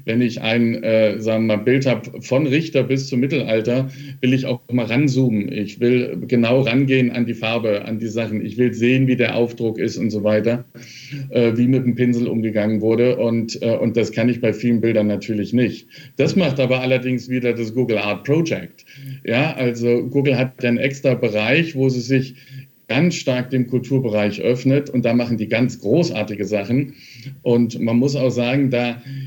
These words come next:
werden viele in den Museen so versuchen, Rundgänge, wie sie sie im Museum haben, ins Digitale zu setzen, was aber total,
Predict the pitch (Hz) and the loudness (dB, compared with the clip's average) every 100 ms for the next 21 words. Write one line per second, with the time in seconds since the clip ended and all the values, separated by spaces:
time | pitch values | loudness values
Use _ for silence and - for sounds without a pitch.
0 | - - 123 127 131 - 156 180 151 143 | -14 -6 0 2 2 -2 -2 2 2 4
1 | 143 131 110 135 165 175 147 92 - _ | 4 2 2 2 4 2 0 -4 -14 _
2 | 135 135 139 139 135 135 123 131 156 147 | -8 0 2 2 2 0 0 0 -2 -2
3 | 143 127 135 185 - 139 147 131 131 131 | -2 -2 0 0 2 0 2 2 0 -2
4 | 127 131 127 110 139 185 147 127 123 127 | 0 2 2 2 2 2 2 0 0 -2
5 | - 113 - 139 190 139 - 110 117 117 | -4 -8 -4 0 0 0 -2 0 0 0
6 | 135 156 - 127 123 113 120 113 110 120 | 0 0 -2 -2 -2 0 -2 -2 0 -2
7 | 110 117 117 117 117 | -2 0 2 2 2